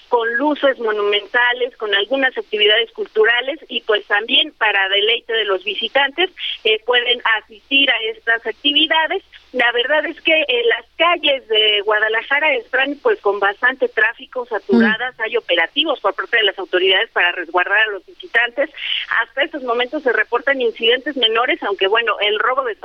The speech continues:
Speaker 1: sin duda es de los que más, eh, también están aconteciendo. Y, eh, pues, la Navidad ya prácticamente el alimento que más se va a servir en las cenas, al menos en zona metropolitana, de acuerdo a un sondeo que pudimos hacer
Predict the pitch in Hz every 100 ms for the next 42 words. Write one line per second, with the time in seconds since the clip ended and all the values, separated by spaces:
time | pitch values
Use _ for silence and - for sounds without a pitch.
0 | - - - - - - - - 220 214
1 | 247 269 277 269 226 247 226 190 - 185
2 | 208 233 254 - 214 202 190 185 185 196
3 | 220 269 233 190 196 214 202 208 294 285
4 | 370 359 427 - - - - 339 403 466
5 | 277 247 233 226 208 208 220 240 247 269
6 | 320 403 240 294 339 285 302 - 320 233
7 | 247 285 285 359 - 240 214 208 202 220
8 | 233 247 277 349 480 254 247 214 226 254
9 | 269 - 247 214 220 233 226 233 226 196
10 | 196 247 247 254 269 - - - 208 220
11 | 247 247 226 202 254 247 220 190 - 190
12 | 233 269 254 202 208 226 233 240 226 220
13 | 233 220 220 262 277 330